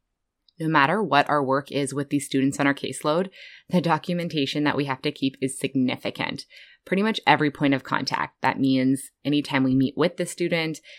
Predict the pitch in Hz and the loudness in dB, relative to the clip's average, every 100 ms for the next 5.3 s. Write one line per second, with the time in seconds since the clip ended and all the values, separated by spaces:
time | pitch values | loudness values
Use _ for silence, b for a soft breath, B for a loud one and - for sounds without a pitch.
0 | B 151 160 151 147 143 139 135 - 147 | B -2 -2 -2 0 0 -2 -4 -2 0
1 | 143 - 139 127 - - 151 143 143 139 | 0 2 2 2 -2 -4 -2 0 0 -2
2 | B B B - 160 175 180 180 170 156 | B B B -2 0 0 -2 -2 -2 -4
3 | - 143 135 135 139 139 123 110 - 131 | -4 -4 0 0 0 0 -2 -4 -2 0
4 | 143 143 139 139 135 117 110 120 127 139 | 2 2 2 2 0 -2 -4 0 0 2
5 | 143 147 | 0 -2